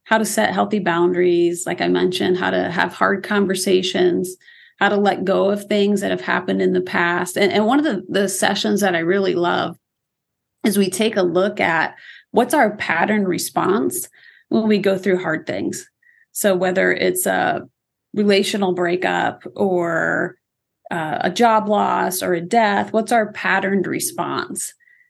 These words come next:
And we see that we respond the same way. Well, what's the better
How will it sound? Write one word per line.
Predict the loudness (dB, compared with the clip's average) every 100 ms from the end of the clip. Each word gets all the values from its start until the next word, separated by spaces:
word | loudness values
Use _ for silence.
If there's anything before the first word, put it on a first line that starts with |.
| _ _ _
And | 0 2 2 2
we | 0
see | 0 2 2 2
that | 0 0
we | 0 0
respond | 0 -2 0 0 0 0
the | -2
same | -2 -4 -2
way. | -2 0
Well, | 0 2
what's | 2 0 -4
the | -6
better | -2 0 0 0 -2 -8